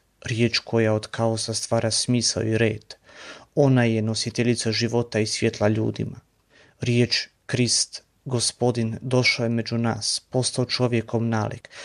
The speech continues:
nama o svemu jednak osim u grijehu, ali nije bio prihvaćen. Osim kod onih koji su prihvatili od Oca milosni dar da postanu djeca Božja, sinovi svjetla,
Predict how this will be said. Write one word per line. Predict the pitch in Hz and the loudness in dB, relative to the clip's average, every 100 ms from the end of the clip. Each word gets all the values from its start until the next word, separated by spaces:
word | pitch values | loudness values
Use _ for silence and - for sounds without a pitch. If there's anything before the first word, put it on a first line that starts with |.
| - - | -14 0
nama | 127 127 | 4 6
o | 127 | 4
svemu | - 131 127 | 2 0 2
jednak | 120 120 117 113 - | 4 4 2 -2 -4
osim | 123 110 117 | -2 -2 -2
u | 113 | -4
grijehu, | 117 117 117 113 120 117 - - _ | -2 2 2 0 -8 -10 -16 -20 _
ali | 117 123 | 0 2
nije | 120 117 | 4 2
bio | 107 113 110 | 2 0 0
prihvaćen. | 113 113 - 110 - 131 143 _ - - - - | -2 -4 -6 -10 -10 -10 -18 _ -20 -20 -20 -6
Osim | 139 - 131 | -2 2 2
kod | 131 135 | 2 0
onih | 127 127 123 - | 2 2 2 -2
koji | - 120 | -2 -2
su | 127 | -2
prihvatili | - 127 117 120 - 120 | -2 -2 0 -4 -2 -2
od | 120 | 0
Oca | 120 123 - 123 | 0 -2 -2 0
milosni | 123 123 117 - 117 | 2 2 2 -2 -2
dar | 113 113 110 | 0 0 0
da | - 117 | 0 -2
postanu | - 120 - 117 113 | 0 -2 0 -2 -2
djeca | 113 110 - | -2 -2 0
Božja, | 113 117 113 117 110 | 0 0 0 0 0
sinovi | 107 - 117 113 | 0 -2 -2 -2
svjetla, | 110 - 127 - - | -2 0 0 -2 -10